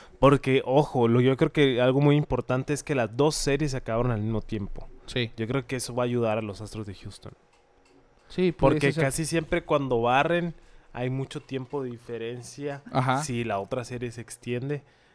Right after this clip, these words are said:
Speaker 1: Y dicen que eso afecta. Se ha visto varias veces. Yo me
Speaker 2: Sí.
Speaker 1: acuerdo mucho de los Tigres del dos mil diez, creo. Bueno, no sé. Ahí voy a dejar la pieza
Speaker 2: Pues,
Speaker 1: por ahí.
Speaker 2: la Serie Mundial empieza el viernes.
Speaker 1: Día viernes.
Speaker 2: Así que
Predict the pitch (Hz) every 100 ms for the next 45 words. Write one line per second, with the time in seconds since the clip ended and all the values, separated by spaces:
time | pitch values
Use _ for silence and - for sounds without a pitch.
0 | _ _ _ _ 127 131 131 120 120 139
1 | 143 - 95 101 113 156 - 196 170 -
2 | 127 113 113 123 123 123 123 131 - 160
3 | - - - 117 143 143 127 120 131 117
4 | 101 - 120 127 139 139 - - 113 107
5 | 104 101 113 110 113 - 127 - 143 151
6 | - - _ _ _ - - - - 117
7 | - - - 123 - - - - 113 127
8 | 123 - 113 107 110 - - 139 - -
9 | - - - 147 175 190 165 165 190 180
10 | 165 196 185 143 147 151 143 127 127 120
11 | 127 123 120 110 104 95 - - 147 127
12 | 139 - 170 160